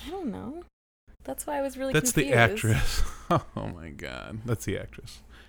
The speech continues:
Speaker 2: Harriet Harriet's
Speaker 1: Fun
Speaker 2: the
Speaker 1: fact, I
Speaker 2: actress.
Speaker 1: was watching Frasier the other day, and I was like, "That looks like that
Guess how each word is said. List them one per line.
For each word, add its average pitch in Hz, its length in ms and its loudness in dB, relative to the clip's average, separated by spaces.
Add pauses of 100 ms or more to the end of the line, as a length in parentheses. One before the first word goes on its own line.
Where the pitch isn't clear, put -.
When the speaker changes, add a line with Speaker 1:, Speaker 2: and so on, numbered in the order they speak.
(100)
Speaker 2:
Harriet 135 260 4
Harriet's - 260 2
Speaker 1:
Fun 233 160 2
Speaker 2:
the - 60 0
Speaker 1:
fact, 226 200 2
I 202 80 2
Speaker 2:
actress. 185 140 2
Speaker 1:
was - 40 -6
watching 190 380 0
Frasier 202 460 0
the 233 80 4
other 240 160 4
day, 233 460 0
and 185 140 -2
I 180 120 -2
was 185 120 -4
like, 190 200 0
"That 269 180 4
looks 254 200 0
like 226 180 0
that 220 300 2